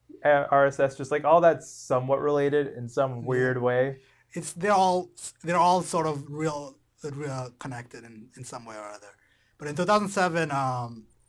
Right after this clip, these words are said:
Speaker 2: the framework for, uh, what, what is now New Social was, uh, something called Laconica, and then the name was changed to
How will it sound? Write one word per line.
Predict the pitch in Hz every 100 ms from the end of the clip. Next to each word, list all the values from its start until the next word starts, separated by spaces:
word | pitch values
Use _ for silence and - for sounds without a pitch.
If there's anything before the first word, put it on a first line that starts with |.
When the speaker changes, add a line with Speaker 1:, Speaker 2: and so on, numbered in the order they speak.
| _ _ _ _ _ -
Speaker 2:
the | 131
framework | - 175 226 208 165 131 123 -
for, | - 147 139 139 131 131 123 120
uh, | 117 113
what, | 117 131 127
what | 131 151
is | 143
now | 147 143 135
New | 131 143
Social | 123 135 127 139 110 101 _
was, | 120 117 113 110 107 -
uh, | 110 104 104 104 104 104 _ _
something | - - 147
called | 156 143
Laconica, | 131 - 156 160 180 156
and | 147
then | 147 139
the | 135
name | 139 147
was | 131 -
changed | 139 131 131 - -
to | 123 117 113